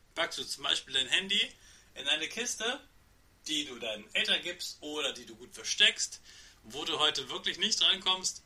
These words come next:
und das gar nicht erst probierst, sondern wirklich heute mal Sachen machst ohne Handy. Ja, das geht.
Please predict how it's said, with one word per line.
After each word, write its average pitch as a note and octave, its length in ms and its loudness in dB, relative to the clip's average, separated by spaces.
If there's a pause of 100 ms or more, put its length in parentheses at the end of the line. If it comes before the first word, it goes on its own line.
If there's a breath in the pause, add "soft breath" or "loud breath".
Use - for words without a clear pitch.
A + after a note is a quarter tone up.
und - 220 -12
das - 120 2
gar D3+ 240 4
nicht E3+ 140 4
erst D3 260 2
probierst, F#3 580 0 (380 loud breath)
sondern C3 340 0
wirklich F#3+ 360 0 (100)
heute C3+ 180 4
mal C3+ 160 -6
Sachen C#3 300 0
machst - 320 -2 (140)
ohne G3+ 260 2
Handy. G#3 440 4 (540)
Ja, C3+ 360 0 (580)
das - 160 -10
geht. G#3+ 420 6